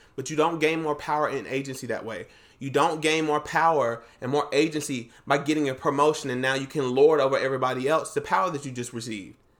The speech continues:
That is tenuous at best. You gain more power by increasing your clarity on why you're here. Be that earth, be that, be it that job, that relationship, that neighborhood.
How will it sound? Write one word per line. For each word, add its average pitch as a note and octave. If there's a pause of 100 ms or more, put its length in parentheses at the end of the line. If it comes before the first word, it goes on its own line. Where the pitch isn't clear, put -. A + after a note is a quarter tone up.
(680)
That D#3
is D#3
tenuous F3+
at D#3
best. C3 (360)
You F3
gain D3+
more D#3+
power D3+
by C3+
increasing C#3
your B2+
clarity C3
on A#2
why A#2+
you're B2+
here. B2 (380)
Be C#3
that A#2
earth, G3 (340)
be C3+
that, B2+
be D3
it -
that A#2
job, E3
that A#2
relationship, D3
that B2
neighborhood. D#3